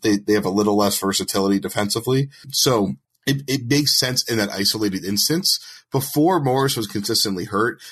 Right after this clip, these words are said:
they were pretty, they were switching it up based on matchup a lot more frequently. And I think once Morris becomes healthier, they're gonna start doing that again. But I think Morris is a much better fit in the second unit than he is in the first unit because of the way that he plays offensively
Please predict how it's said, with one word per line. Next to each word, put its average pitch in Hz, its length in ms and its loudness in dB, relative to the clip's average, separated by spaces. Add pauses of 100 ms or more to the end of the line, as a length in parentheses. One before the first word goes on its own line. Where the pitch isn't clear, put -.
(200)
they 147 100 4
were 180 160 2
pretty, 123 520 0
they 104 200 -4
were 185 160 2
switching 131 460 0
it 98 120 0
up 98 220 -2 (240)
based 98 240 2
on 92 100 -2
matchup 90 460 -4
a 73 60 -6
lot 87 240 -2
more 82 160 -6
frequently. 120 640 0 (280)
And 107 120 2
I 147 80 4
think 113 260 0
once 101 320 2
Morris 98 300 2
becomes 90 320 -4
healthier, 87 460 -2
they're 90 120 -2
gonna 87 220 -2
start 87 260 -2
doing 85 280 0
that 80 120 0
again. 95 420 0 (360)
But 113 260 2 (180)
I 156 140 2
think 190 220 4
Morris 131 320 4
is 104 80 2
a 101 80 2
much 107 320 0
better 98 220 0
fit 98 400 -2
in 95 160 -2
the 87 100 -2
second 87 380 0
unit 80 280 -8
than 85 160 -6
he 82 80 -6
is 80 140 -4
in 76 80 -12
the 78 60 -14
first - 340 -4
unit 82 200 -8
because - 360 -2
of 92 240 -2 (360)
the 107 100 2
way 113 200 4
that 110 140 2
he 101 160 0
plays 98 340 2
offensively 110 760 0